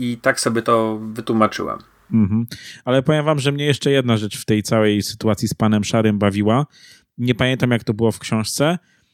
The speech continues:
Speaker 2: ale chodziło o akcent, tak? No,
Speaker 1: A,
Speaker 2: Damian,
Speaker 1: tak!
Speaker 2: Damian Lewis jest, jest Bryt-, jest, jest Anglikiem, tak? On chyba jest z Londynu konkretnie. No i w momencie, w którym on mówi jako pan Szary, mówił po prostu z takim idealnym <laughs> brytolskim akcentem.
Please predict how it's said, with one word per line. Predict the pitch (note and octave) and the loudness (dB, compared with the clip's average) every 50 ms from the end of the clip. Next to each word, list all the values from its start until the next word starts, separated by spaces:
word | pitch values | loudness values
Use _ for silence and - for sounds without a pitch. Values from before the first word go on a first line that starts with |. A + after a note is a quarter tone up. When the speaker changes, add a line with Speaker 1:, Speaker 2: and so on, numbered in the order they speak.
| _ _ _ | _ _ _
Speaker 2:
ale | - C3 C3 | 0 0 2
chodziło | B2 D3+ C3+ A#2+ C3 C3 B2 | 2 2 2 2 2 2 2
o | |
akcent, | A2+ G#2 - - - F2 D#2+ - | 2 0 0 -2 -2 -2 -4 -2
tak? | - A2 A#2+ B2 - - | 0 0 0 0 -2 -4
No, | - - - - - - - - - | -6 -4 -4 -2 -2 -2 -2 -2 0
Speaker 1:
A, | G3 | 2
Speaker 2:
Damian, | A3 A#3+ A#3+ A#3 A#2+ A#2+ | 2 2 2 2 2 2
Speaker 1:
tak! | E3+ D3 C#3+ | 2 4 4
Speaker 2:
Damian | C#3 - C#3+ D3 | 4 4 4 2
Lewis | D3 D#3 D3+ D3 C#3+ C3 - | 2 2 2 2 0 0 0
jest, | C3+ C3+ B2 - - D3 | 0 0 0 0 0 0
jest | D3 C3 B2+ | 0 0 0
Bryt-, | A#2+ D3 C#3+ C#3 - C3+ | 0 0 0 0 0 0
jest, | C#3 B2+ - - D3+ | 0 0 -2 -2 0
jest | D3 C#3+ | 0 2
Anglikiem, | D#3 C#3+ C3+ C3+ D3 C#3 A#2+ - F2+ E2 D#2+ | 2 0 0 0 -2 -2 -2 -2 -4 -4 -2
tak? | - G#2 G#2 G#2 | -2 -2 -2 -2
On | G2+ G2 | -4 -6
chyba | F#2+ - - A2 | -8 -6 -4 -2
jest | G#2 G2+ G2 | -2 -2 -2
z | G2 | -2
Londynu | G#2 G#2 G#2 G2+ G#2+ G#2+ G#2 F#2+ | -2 -2 -2 0 0 0 0 0
konkretnie. | - F#2+ F#2 - G2 F#2 - - A#2+ D3 - - - - - - - - - - - - | -2 -4 -6 -8 -10 -6 -2 0 0 0 0 -4 -12 -20 -20 -20 -18 -18 -18 -16 -6 -2
No | A2+ A#2+ | 0 0
i | A#2 | 2
w | A2+ | 2
momencie, | C3 C3+ C#3 - D3 C3 | 0 0 0 0 -2 -2
w | - | -2
którym | - - C3+ B2+ B2 - | -2 0 0 0 2 0
on | B2+ B2 | 0 0
mówi | B2+ C3 B2+ | 2 2 2
jako | C3 A2+ - A2+ - | 0 0 0 -2 0
pan | - A2+ G#2 | 2 0 0
Szary, | - - A#2+ B2 C3 C3 | 2 0 0 0 2 2
mówił | B2 A#2 A#2 A2+ - | 0 0 0 0 0
po | - G2+ | -2 -2
prostu | - - A2 G2+ - - A2+ | 0 0 0 0 0 -2 -4
z | - - | -2 -2
takim | - A2 - A#2 G#2+ | -4 -4 -2 -2 -2
idealnym | G2+ F#2+ G#2 G#2+ G#2 - _ - A2+ - - | 0 2 0 0 0 0 _ -6 -4 -2 -2
<laughs> | |
brytolskim | B2 A2 A#2 A2+ G2+ - A2+ G#2+ - - B2 A#2 A2 | -2 0 0 0 2 0 0 -2 -2 -2 -2 -2 -2
akcentem. | G#2+ - - - B2 A2+ G#2 F#2+ - F#2+ | -2 -4 -4 -2 -2 -2 -2 0 -2 -2